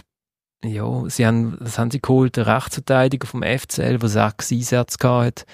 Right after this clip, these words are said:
Dario Ulrich. Und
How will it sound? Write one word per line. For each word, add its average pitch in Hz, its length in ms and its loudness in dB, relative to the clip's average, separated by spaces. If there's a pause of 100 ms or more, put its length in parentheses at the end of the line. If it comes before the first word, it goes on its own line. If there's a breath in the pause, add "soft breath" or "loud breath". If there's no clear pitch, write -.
(840 loud breath)
Dario 113 280 2
Ulrich. 120 400 0 (840 loud breath)
Und 113 340 -2